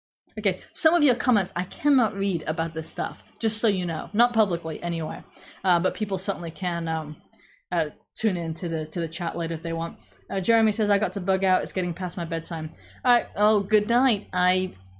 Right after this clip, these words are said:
I, I appreciate you coming. I know that for a lot of these people who, who tune in, uh, some of you are, like, in England. I think that's just incredible. Like, you're, you're here at, like,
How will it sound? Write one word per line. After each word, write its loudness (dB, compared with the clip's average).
I, 6
I 6
appreciate 0
you -4
coming. 0
I 2
know 4
that 0
for -2
a 4
lot 6
of 4
these 2
people 0
who, 6
who 4
tune 4
in, 2
uh, 2
some 4
of 4
you 6
are, 4
like, 2
in 4
England. 4
I 0
think -2
that's 0
just -2
incredible. 0
Like, -4
you're, -2
you're -2
here 2
at, 0
like, -2